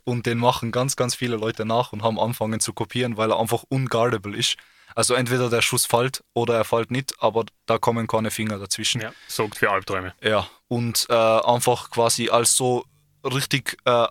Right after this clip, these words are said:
Speaker 1: unconventional Spieler da reingekommen und, äh, hat eben die Dallas Mavericks zum Chip geholt, äh, gebracht. Ich weiß nicht, also f-, solche Chips sind für mich einfach beeindruckend, wo du so nicht erwartet hättest, dass sie sie holen gegen eine gute Mannschaft. Äh,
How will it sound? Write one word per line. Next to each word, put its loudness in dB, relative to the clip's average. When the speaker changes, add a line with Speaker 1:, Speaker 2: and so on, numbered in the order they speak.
Speaker 1:
unconventional 2
Spieler 0
da 4
reingekommen 2
und, -4
äh, 0
hat 2
eben -2
die -4
Dallas 0
Mavericks -4
zum -4
Chip -2
geholt, -4
äh, -6
gebracht. 2
Ich 2
weiß 4
nicht, 0
also 2
f-, -8
solche 2
Chips 2
sind 0
für -2
mich 0
einfach 0
beeindruckend, -2
wo -2
du -2
so -2
nicht 0
erwartet 2
hättest, -4
dass 0
sie -4
sie -2
holen -4
gegen -4
eine -2
gute 0
Mannschaft. -2
Äh, 2